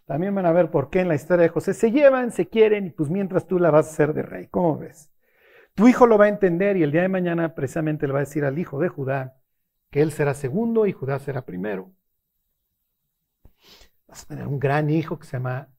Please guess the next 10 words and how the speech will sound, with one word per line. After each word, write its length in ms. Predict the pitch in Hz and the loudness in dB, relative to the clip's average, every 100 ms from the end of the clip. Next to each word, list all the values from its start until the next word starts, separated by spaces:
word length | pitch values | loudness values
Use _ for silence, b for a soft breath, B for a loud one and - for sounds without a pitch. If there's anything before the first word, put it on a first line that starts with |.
| _ _ | _ _
Jonatán. 720 | 131 120 - 143 139 117 90 _ _ _ _ - | -20 -20 -18 -12 -10 -10 -12 _ _ _ _ -6
Dios 240 | 185 240 | -6 -6
te 100 | - | -6
lo 140 | 254 247 | -4 -4
dio, 260 | 320 294 - | -4 -6 -10
eso 240 | - 160 | -10 -6
quiere 140 | 170 147 | -2 -2
decir 240 | 143 139 | -4 -10
su 120 | - | -8
nombre. 400 | 127 120 113 - | -8 -8 -10 -16